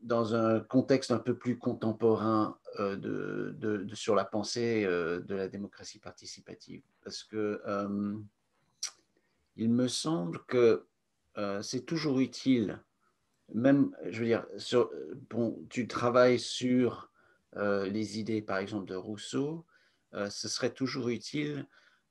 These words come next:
euh, de, de, de, d'encadrer, euh, votre intervention, euh, dans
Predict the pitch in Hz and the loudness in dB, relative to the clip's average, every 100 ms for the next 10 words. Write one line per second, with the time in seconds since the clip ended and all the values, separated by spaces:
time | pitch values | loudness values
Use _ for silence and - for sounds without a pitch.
0 | - 104 95 - 101 110 107 101 98 87 | -4 -2 0 -2 -2 0 2 0 -2 -6
1 | - 101 113 107 - 69 104 98 107 131 | -8 -8 -4 -6 -8 -10 -6 -6 2 4
2 | 139 139 135 127 117 127 127 110 87 - | 4 4 2 4 0 0 2 2 0 -4
3 | _ _ _ _ _ - 104 98 92 92 | _ _ _ _ _ -2 0 2 2 2
4 | 90 - _ - - 110 107 110 - 113 | 0 -4 _ -20 -14 -6 0 2 2 -2
5 | 110 110 98 101 101 - - 135 131 139 | 0 0 -2 -2 -4 -6 -4 -2 0 -2
6 | 139 _ _ _ _ _ - 98 95 - | -6 _ _ _ _ _ -8 -6 -4 -4
7 | 110 139 147 147 143 135 113 | 4 6 6 6 8 8 8